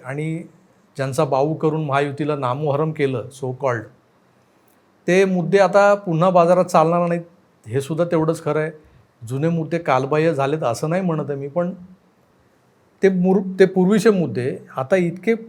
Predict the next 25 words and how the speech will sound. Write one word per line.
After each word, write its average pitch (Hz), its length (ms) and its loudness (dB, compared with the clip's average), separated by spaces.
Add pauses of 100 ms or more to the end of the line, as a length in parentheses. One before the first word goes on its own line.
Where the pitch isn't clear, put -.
(200)
प्रभावी 175 340 6
राहिलेले 175 320 4
नाहीत, 113 220 -6 (100)
ते 170 60 -2
बोथट 180 380 4
झालेत. 117 300 -6
आणि 151 140 -6
महत्त्वाचं 180 440 0
म्हणजे 196 240 -2
महायुतीकडून 185 840 0
त्या 180 180 6
मुद्द्यांचा 170 800 2
तोड 175 480 0
शोधला 147 440 -4
गेला 143 300 -2
असेलच, 131 520 -8 (840)
असेलच 160 400 0
की, - 120 -18 (560)
असेल 175 240 -2
म्हणजे 180 260 0
काही 147 240 0
मुद्दे 170 360 -4
खोडून 156 280 -2
काढलेही 170 400 0
गेलेत, 165 280 -2